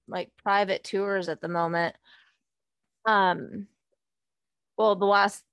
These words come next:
thing I read anyway said that they weren't, but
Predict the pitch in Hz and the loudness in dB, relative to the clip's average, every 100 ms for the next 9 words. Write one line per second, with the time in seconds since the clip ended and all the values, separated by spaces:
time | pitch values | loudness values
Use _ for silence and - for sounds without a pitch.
0 | _ 214 202 185 180 170 160 156 180 190 | _ -2 0 2 2 2 0 -2 -10 -8
1 | 185 170 165 175 165 151 156 160 165 165 | -4 -2 -2 -4 -8 -6 -4 -2 0 -2
2 | - - 185 185 - | -4 -2 2 2 0